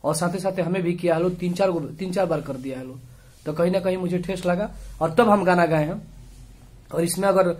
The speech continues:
कोई कलाकार हमारा विरोध कर रहा है तो भाई, हम ऐसे ऐसे जगहों पर आप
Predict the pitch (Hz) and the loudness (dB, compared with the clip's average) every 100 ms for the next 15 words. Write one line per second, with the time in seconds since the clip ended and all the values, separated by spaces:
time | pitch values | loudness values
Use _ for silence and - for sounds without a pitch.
0 | - - - 185 175 165 165 180 170 175 | -10 -12 4 6 6 6 6 6 4 4
1 | 170 160 170 160 151 151 151 147 139 135 | 2 2 2 2 0 0 -2 -4 -6 -4
2 | 120 - - 131 143 139 165 156 165 147 | -4 -8 -12 -4 -2 0 -2 -4 -6 -6
3 | 127 - - - 165 165 175 170 156 | -14 -16 -16 -2 0 2 4 4 2